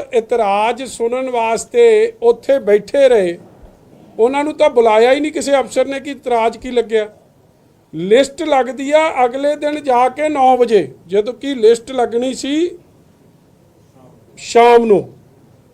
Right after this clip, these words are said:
ਸ਼ਾਮ ਨੂੰ ਲਿਸਟ ਹੀ ਨਹੀਂ ਲਾਈ। ਤੇ ਇਹਨਾਂ ਹਾਲਾਤਾਂ 'ਚ ਜਿਹੜੇ, ਇੱਕ ਤਾਂ ਮੈਂ ਉਦਾਹਰਣ ਦੇ ਤੌਰ 'ਤੇ ਕੁਝ ਦੱਸੇ, ਜੇ ਅੱਠ ਦਸ ਪਿੰਡ ਆ ਜਿਹੜੇ ਮੈਂ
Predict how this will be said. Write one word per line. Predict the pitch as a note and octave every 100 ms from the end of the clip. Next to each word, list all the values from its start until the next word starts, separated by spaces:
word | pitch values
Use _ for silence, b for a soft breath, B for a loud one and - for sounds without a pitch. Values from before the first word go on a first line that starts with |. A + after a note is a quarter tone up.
| _ -
ਸ਼ਾਮ | - G#3+ A3+ C4+
ਨੂੰ | D4+ D#4
ਲਿਸਟ | C#4 A#3+ -
ਹੀ | D#4+
ਨਹੀਂ | E4
ਲਾਈ। | C#4+ G#3+ C#3+ - _ _ _ _ _ _ _ _ _
ਤੇ | - C4+ D4 - -
ਇਹਨਾਂ | A#3+ C#4 D#4 D#4+
ਹਾਲਾਤਾਂ | G#3+ G#3 G3+ G3+ B3+ C4
'ਚ | B3+ A#3+ A3+ F#3 F3 - _ _ - - - _ _ A2+
ਜਿਹੜੇ, | C3 G#3+ C4+ D4 D#4 -
ਇੱਕ | A#3 B3 C#4+
ਤਾਂ | B3+ C#4+ C#4+ C#4+
ਮੈਂ | A#3 A3 B3+ C4
ਉਦਾਹਰਣ | B3 G3 G#3 C4
ਦੇ | D4
ਤੌਰ | C#4+ C4 B3+
'ਤੇ | C4+
ਕੁਝ | C#4 C#4 A3+
ਦੱਸੇ, | A#3 A3 D4+ D#4
ਜੇ | D#4
ਅੱਠ | C4+ A#3
ਦਸ | G#3+ C4+ B3+
ਪਿੰਡ | - B3 B3
ਆ | A#3+
ਜਿਹੜੇ | B3+ C4+ B3+
ਮੈਂ | B3+ B3+